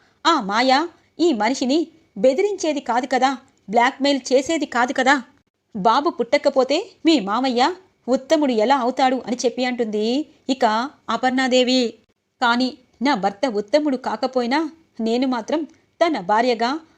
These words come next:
అన్ని కార్యక్రమాల, కార్యక్రమాలు సద్వినియోగపరుచుకుంటూ ముందుకు వెళ్ళాను. అందుకే నాకు ఒకే ఒక్క కోరిక ఉంది. నా కోసం ఇంత కష్టపడుతున్నా నా కోడలికి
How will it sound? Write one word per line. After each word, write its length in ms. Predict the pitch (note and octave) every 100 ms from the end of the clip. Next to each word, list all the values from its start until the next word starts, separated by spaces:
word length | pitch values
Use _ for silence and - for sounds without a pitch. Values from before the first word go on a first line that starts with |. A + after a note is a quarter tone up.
| _ -
అన్ని 300 | C#4 F#4+ G4
కార్యక్రమాల, 720 | - G#3 B3+ C4+ C4 B3 A#3+ A#3 _ -
కార్యక్రమాలు 720 | A#3 B3 B3+ B3 A#3 A#3+ D#4+ - _ _
సద్వినియోగపరుచుకుంటూ 1300 | - C#4+ A#3 E4+ F#4+ C#4+ B3 G#3+ A#3 C#4 A#3 B3 D4 - -
ముందుకు 320 | A3+ A3+ B3+
వెళ్ళాను. 440 | A#3+ A#3 A#3+ A#3+ A#3+ _ _ _ A#3
అందుకే 380 | A#3 A#3+ A#3+ - _ _ -
నాకు 280 | D4+ G4+ B3
ఒకే 300 | F#3+ G3+ D4
ఒక్క 220 | C4+ B3+
కోరిక 380 | A#3+ A#3 B3+ C4
ఉంది. 400 | B3 A#3+ B3+ A3+ _ _ -
నా 180 | A3+ A3+
కోసం 400 | C4+ E4 D#4+ D#4
ఇంత 260 | C#4 D4 D#4
కష్టపడుతున్నా 840 | D4+ B3+ - B3 A#3+ A#3+ A#3+ C#4+ E4+ _ -
నా 120 | B3+ B3
కోడలికి 640 | - G#3+ B3 A#3 A#3 D#4+